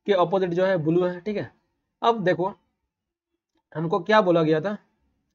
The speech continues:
एच के, एच के जो सेकंड लेफ्ट है, एक दो रेड और इधर ब्लू आएगा,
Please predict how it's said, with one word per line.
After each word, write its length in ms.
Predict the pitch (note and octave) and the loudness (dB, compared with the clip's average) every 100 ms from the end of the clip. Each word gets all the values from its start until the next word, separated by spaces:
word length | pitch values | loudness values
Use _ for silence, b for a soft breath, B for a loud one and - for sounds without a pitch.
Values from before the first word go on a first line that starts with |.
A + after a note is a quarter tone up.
| _ _ _ _ _ | _ _ _ _ _
एच 220 | G3+ A3+ | -2 -2
के, 200 | - A#3 A#3 - _ _ _ _ _ _ _ _ _ _ _ _ _ _ _ _ _ _ _ _ _ _ | 4 6 6 -2 _ _ _ _ _ _ _ _ _ _ _ _ _ _ _ _ _ _ _ _ _ _
एच 200 | F3 G#3 | -4 -4
के 140 | - G#3+ | 0 0
जो 120 | G#3+ | 2
सेकंड 400 | F#3 F#3 G3+ F3+ - _ _ | -4 -2 -2 -2 -8 _ _
लेफ्ट 280 | F3 F3+ F3 | -2 0 0
है, 80 | E3+ | -4
एक 240 | F3+ F3 | -2 -2
दो 140 | F3 G3+ | 0 0
रेड 320 | D#3+ F#3+ C3+ | 2 2 0
और 140 | - D3+ | -6 -2
इधर 200 | D3 E3 | 0 0
ब्लू 240 | E3 F#3 | 0 2
आएगा, 360 | F#3 F#3+ E3+ | 2 4 0